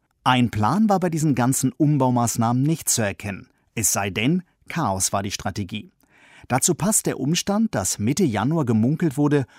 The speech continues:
Jürgen Klinsmann hätte gar keine gültige Trainerlizenz, die dann aber doch nach Einreichung einiger Unterlagen, die er mal eben in der Schublade in Kalifornien vergessen hatte,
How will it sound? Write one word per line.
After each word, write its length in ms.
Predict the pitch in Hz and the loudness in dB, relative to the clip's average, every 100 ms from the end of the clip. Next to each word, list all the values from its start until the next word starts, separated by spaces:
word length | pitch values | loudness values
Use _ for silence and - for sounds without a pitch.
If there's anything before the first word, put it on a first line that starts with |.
| - - | -20 -8
Jürgen 320 | 120 175 180 | 2 2 2
Klinsmann 480 | 127 160 214 196 170 | 0 2 2 0 0
hätte 240 | 131 170 135 | 0 0 2
gar 180 | 131 | 0
keine 260 | - 131 131 | 2 0 0
gültige 400 | 113 123 120 110 | 0 0 0 -4
Trainerlizenz, 960 | - 175 226 110 95 - 101 90 - - _ _ - - | -4 -2 -2 -2 -4 -4 -6 -6 -8 -10 _ _ -14 -4
die 100 | 117 | -2
dann 160 | 104 | -2
aber 200 | 101 104 | -2 -6
doch 300 | 98 131 170 | -2 -2 -2
nach 200 | 113 98 | -4 -4
Einreichung 680 | - 117 151 117 123 117 117 | -4 -2 0 0 -2 -2 -4
einiger 420 | 117 117 127 120 | -2 0 0 0
Unterlagen, 680 | 135 165 170 131 120 123 120 - _ - | -2 0 0 2 2 2 0 -2 _ -12
die 120 | 104 | -8
er 80 | 90 | -8
mal 180 | 85 90 | -8 -10
eben 360 | 120 151 196 147 | -2 0 2 2
in 140 | 104 | 0
der 160 | 95 90 | -2 -6
Schublade 580 | - 202 - 110 101 101 | -4 -4 -2 -2 -2 -2
in 140 | 98 | -4
Kalifornien 580 | 107 104 95 131 165 131 | -4 -4 -4 -2 -2 -2
vergessen 480 | 110 98 147 - 113 | -4 -6 -4 -2 -2
hatte, 300 | 117 120 | 0 -2